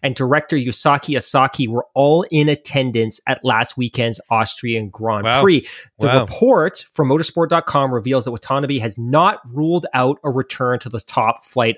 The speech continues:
Speaker 1: of motorsports. And I quote here, "Formula One is the top motorsports category, so we are always watching as happening, what is happening in the Formula One world,"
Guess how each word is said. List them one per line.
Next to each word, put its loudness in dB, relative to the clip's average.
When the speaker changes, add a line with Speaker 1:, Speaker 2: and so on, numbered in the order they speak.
Speaker 1:
of -2
motorsports. 0
And -2
I 0
quote 0
here, -4
"Formula 2
One 4
is -2
the -4
top 0
motorsports -6
category, -2
so -6
we -4
are -2
always 2
watching 0
as -2
happening, -2
what 0
is 0
happening -2
in -8
the -10
Formula -8
One -2
world," 4